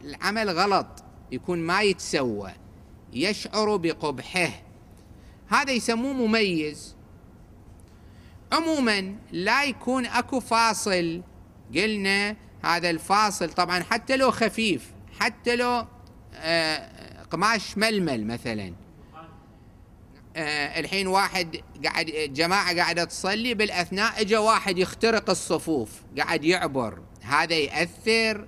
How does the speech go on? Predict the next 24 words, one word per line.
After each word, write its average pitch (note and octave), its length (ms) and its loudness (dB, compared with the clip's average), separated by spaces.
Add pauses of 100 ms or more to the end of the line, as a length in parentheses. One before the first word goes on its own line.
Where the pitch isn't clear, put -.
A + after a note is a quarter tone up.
(120)
يخترقهم؟ E3+ 1080 -2 (280)
قايلين D#3+ 380 2
لا، F3+ 220 0
ما D#3+ 100 0
يأثر، C3 640 -4 (340)
لأنه D#3+ 540 -2
مو، G3 540 -2 (380)
مو G3+ 260 0
مستقر، E3 800 -2 (160)
عبر. E3 560 2 (880)
نعم، G#3+ 380 2
لو F#3+ 160 2
فرضنا A3+ 420 2
عشر A#3+ 420 0
نفرات F3 540 2
ورا A#3 220 6
بعض F3 360 4
يمشون، E3+ 520 0
هي C4 200 0
يعبرون، G#3 580 0
يخترقون F#3 640 0
واحد A3 360 2
ورا G3 240 2
الثاني، C3 640 -2